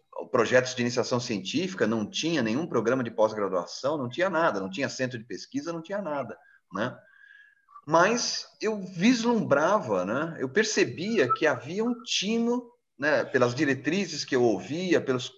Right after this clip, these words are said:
comandos dos níveis superiores, né, acadêmicos que a universidade apresentava, uma, uma,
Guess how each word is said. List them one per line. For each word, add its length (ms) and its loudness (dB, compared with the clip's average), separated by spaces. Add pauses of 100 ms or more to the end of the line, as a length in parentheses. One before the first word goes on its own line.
comandos 560 0 (160)
dos 200 -4
níveis 280 -2
superiores, 600 0
né, 220 -2 (200)
acadêmicos 600 0
que 80 -4
a 40 -2
universidade 640 -4 (480)
apresentava, 880 2 (360)
uma, 840 4 (160)
uma, 1300 2